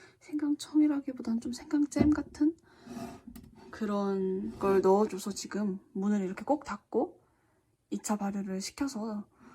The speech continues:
먹어볼 예정입니다. 그리고 또 이제 티백을 이렇게 우려서 병 두 개를 준비를 해놨거든요. 뜨거운 물이 팔팔 끓어서 지금 설탕이랑 다 넣고,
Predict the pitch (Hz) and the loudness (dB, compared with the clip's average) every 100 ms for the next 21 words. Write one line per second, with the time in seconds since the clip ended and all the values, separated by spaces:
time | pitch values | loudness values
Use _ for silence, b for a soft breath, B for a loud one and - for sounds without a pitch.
0 | B B B 196 175 180 - - - - | B B B -10 -8 -8 -8 -10 -10 -12
1 | 202 190 - - _ _ _ _ _ _ | -12 -16 -20 -20 _ _ _ _ _ _
2 | _ _ _ _ _ - 226 - 277 330 | _ _ _ _ _ -14 -12 -6 -4 -4
3 | - - _ b b b _ 220 - 339 | -6 -20 _ b b b _ -12 -6 -4
4 | 330 320 285 311 359 - - _ _ _ | 0 2 2 2 0 -6 -12 _ _ _
5 | b b b b - 220 220 196 214 214 | b b b b -10 -2 0 12 12 12
6 | 208 202 196 196 - _ _ - - - | 2 0 -2 -6 -12 _ _ -18 -12 -8
7 | - 202 196 196 - 202 202 190 202 196 | 0 0 0 -2 -4 -4 -4 -4 -4 -6
8 | 190 196 240 254 214 185 185 277 _ _ | -4 -4 -6 -10 -12 -10 -10 -12 _ _
9 | 285 302 339 294 214 214 214 214 226 226 | -12 -6 -4 -4 -4 -6 -6 -6 -4 -4
10 | 233 226 B B - 320 320 262 254 294 | -6 -10 B B -8 -6 -4 -6 -6 -4
11 | 311 302 240 226 226 202 - 202 196 185 | -4 -4 -6 -8 -6 -10 -14 -10 -6 -6
12 | 190 294 294 277 247 208 208 208 185 185 | -6 -8 -6 -6 -6 -6 -8 -8 -10 -12
13 | - 285 208 | -8 -6 -6